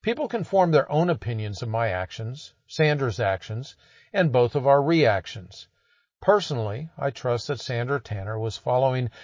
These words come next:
what she viewed as the best course of action at the time,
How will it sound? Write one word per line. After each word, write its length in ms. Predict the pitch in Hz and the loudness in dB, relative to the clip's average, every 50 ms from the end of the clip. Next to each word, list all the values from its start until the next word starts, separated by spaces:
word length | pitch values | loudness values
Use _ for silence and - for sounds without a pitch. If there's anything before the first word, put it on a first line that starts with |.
| - _ | -18 _
what 180 | - 123 120 - | -6 -4 -4 -4
she 260 | - - 202 202 180 | -6 -6 -4 -4 -4
viewed 380 | 147 131 113 107 107 113 120 | -4 -4 -4 -2 -2 -2 -2
as 180 | 123 120 104 - | -4 -4 -6 -6
the 100 | - 107 | -8 -10
best 400 | 95 101 131 156 180 - - - | -2 2 2 2 2 0 -4 -12
course 320 | - - 151 151 139 - | -6 -4 -2 -2 -2 -4
of 120 | 156 143 123 | -4 -2 0
action 340 | 113 113 110 - - 123 120 | 0 0 0 -4 -6 -8 -8
at 100 | 110 - | -8 -10
the 60 | 107 | -14
time, 540 | - - - 202 190 160 104 104 110 120 | -16 -10 -6 -4 -4 -4 -4 -4 -6 -8